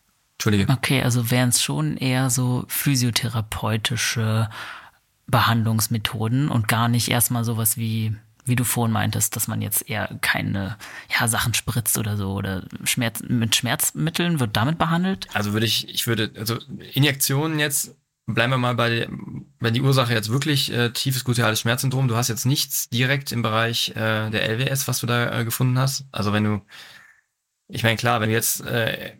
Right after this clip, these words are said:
Speaker 1: in der L W S eine, äh, eine the-, eine thematische Ursache hast, eine, eine Reizung im Bereich L fünf oder irgendwo,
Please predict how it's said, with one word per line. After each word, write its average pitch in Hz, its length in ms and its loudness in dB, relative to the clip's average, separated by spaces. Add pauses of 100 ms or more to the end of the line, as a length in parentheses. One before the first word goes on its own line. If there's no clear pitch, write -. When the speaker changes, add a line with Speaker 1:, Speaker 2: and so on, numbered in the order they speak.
Speaker 1:
in 107 60 0
der 104 100 0
L 117 100 2
W 135 60 0
S 135 260 0
eine, 127 380 2
äh, - 60 -4
eine - 600 -4
the-, 123 100 0
eine 117 200 2
thematische 120 800 0
Ursache 127 540 2
hast, 127 300 0 (800)
eine, 113 280 0 (140)
eine 120 360 0
Reizung 117 320 2
im 110 80 0
Bereich 110 240 0
L 117 140 -2
fünf 139 280 2
oder 131 140 2
irgendwo, 131 380 2